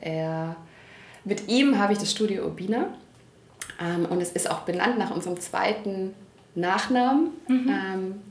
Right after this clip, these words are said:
Speaker 1: dem spanischen Nachnamen, also dem Nachnamen seiner Mutter. Ähm, und, äh, genau, er ist, mit ihm zusammen habe ich dieses Projekt und dieses Studio hier,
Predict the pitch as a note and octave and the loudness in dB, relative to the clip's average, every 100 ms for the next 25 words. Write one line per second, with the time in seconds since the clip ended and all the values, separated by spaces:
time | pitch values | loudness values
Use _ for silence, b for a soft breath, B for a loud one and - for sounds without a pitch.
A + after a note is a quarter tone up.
0 | - E3+ - - G3+ A3 G#3 F#3+ G#3 A3+ | -14 -8 -6 0 2 2 2 4 4 2
1 | G#3+ A3 F3+ F3+ F#3 F#3 E3+ E3+ E3+ E3 | 0 -2 -2 -2 0 0 -2 -2 -4 -2
2 | G#3+ D4+ F4 - B B B B B G3 | -2 -2 -4 -6 B B B B B -6
3 | G3 F#3+ F#3+ F#3+ F#3+ - F#3 F3+ F3+ F3+ | -4 -4 -4 -4 -6 -6 -6 -4 -4 -4
4 | F3+ F3+ - G3 F#3 F#3 G3+ D#4+ G#3 - | -4 -6 -10 -8 -8 -8 -2 2 4 4
5 | - G3 G#3+ G#3 - - - G3+ G#3 A#3 | 2 2 2 0 0 -2 0 0 2 4
6 | B3 G#3+ F#3+ G#3+ G#3 - G3 F#3 - F#3 | 4 4 4 4 2 0 -4 -4 -2 -2
7 | - F#3 F3+ F3 - - G#3 G3+ F#3+ F3+ | -2 -2 -2 -2 -2 0 2 4 4 2
8 | F#3 G3 F#3+ F#3 | 2 2 2 2